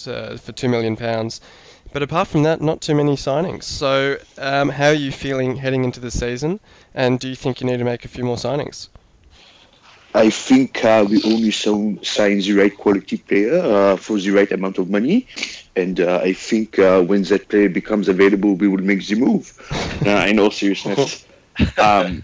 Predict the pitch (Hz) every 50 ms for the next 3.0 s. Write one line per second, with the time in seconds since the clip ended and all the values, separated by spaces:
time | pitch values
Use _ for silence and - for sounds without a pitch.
0 | - - - 110 107 - - 107 107 95 - - - - - - - - 117 107
1 | 101 101 87 90 - - - 98 - - 95 - - - - - 104 101 92 87
2 | 90 92 95 95 90 90 90 82 - - - - 90 87 87 87 87 87 92